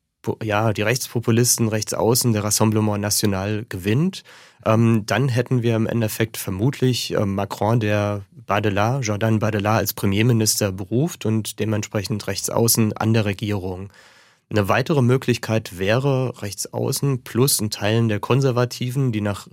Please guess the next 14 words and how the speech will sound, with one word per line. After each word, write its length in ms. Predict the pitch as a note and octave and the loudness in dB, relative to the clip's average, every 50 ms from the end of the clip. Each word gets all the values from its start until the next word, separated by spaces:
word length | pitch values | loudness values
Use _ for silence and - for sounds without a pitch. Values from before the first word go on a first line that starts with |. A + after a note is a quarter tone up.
| - - | -16 -12
rechts 340 | - A#2+ B2+ - - - - | -10 -10 -8 -8 -8 -4 -2
gedriftet 540 | - B2+ - - C#3 C#3+ - - C#3 B2+ - | -2 -2 2 0 0 0 0 -2 -2 -2 0
sind 400 | - A2 A#2+ C#3 D#3 D#3+ - - - - - - - _ | 2 2 2 2 0 -2 -4 -8 -14 -20 -20 -20 -20 _
und 160 | - A2 A#2 | 0 0 2
so 80 | G#2+ A2+ | 4 4
eine 160 | G#2+ G#2 - | 2 4 2
Art 160 | - A2 - | 0 0 -2
Koalitionsregierung 1200 | - - A#2+ A2+ A2+ G#2+ - - G#2 A#2 C#3 D3+ C3+ - - - B2 G#2+ A2+ A#2+ A#2 A2 G#2+ G2 G2 | -2 0 0 2 2 0 0 0 0 0 0 0 0 -2 0 0 -2 0 2 2 2 2 0 -2 -2
bilden. 640 | A2 G#2+ A#2 C3 C3+ D#3+ D#3 D#3 D3+ D3 C3+ A#2+ - _ _ | -2 0 0 0 0 0 0 0 -2 -4 -4 -6 -12 _ _
Da 220 | - G#2 A#2 B2+ | -2 0 0 0
hat 180 | B2+ B2+ A#2+ - | 0 -2 -2 0
Bardella 400 | A#2+ A2+ A2+ A2+ G#2+ G#2+ G#2+ A2+ | 0 0 2 2 2 2 0 0
schon 200 | - - A2+ A2 | 2 0 2 2
gesagt, 520 | G#2+ G2+ G2 G#2+ A#2+ B2+ - - - - | 0 0 0 0 0 0 -2 -8 -10 -12